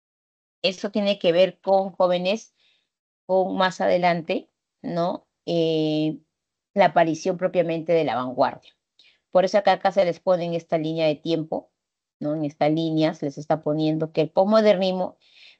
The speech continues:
va a ser un tránsito, un camino entre el movimiento modernista de Chocano y el movimiento vanguardista liderado por César Vallejo. Es un momento, es un lapso que se da, ¿no?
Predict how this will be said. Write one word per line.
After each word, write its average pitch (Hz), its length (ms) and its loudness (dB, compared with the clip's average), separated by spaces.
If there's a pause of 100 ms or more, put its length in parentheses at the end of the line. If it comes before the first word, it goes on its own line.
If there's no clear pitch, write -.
va 196 60 4
a 190 40 0
ser 214 140 2
un 202 220 -2
tránsito, 190 720 -2 (880)
un 185 140 -10
camino 170 760 -4 (180)
entre 160 280 -2
el 156 40 -2
movimiento 180 460 -2
modernista 185 580 0
de 143 100 -4
Chocano 147 640 -4 (540)
y 220 220 4
el 214 80 4
movimiento 175 480 -2
vanguardista 156 720 -2
liderado 147 500 2
por 135 140 -4
César 143 360 -4
Vallejo. - 360 -8 (100)
Es - 180 -8
un 208 120 0
momento, 180 420 0 (340)
es - 140 -20
un 196 160 2
lapso 175 340 0
que 156 120 -10
se - 160 -16
da, 101 200 -14 (600)
¿no? 208 320 -6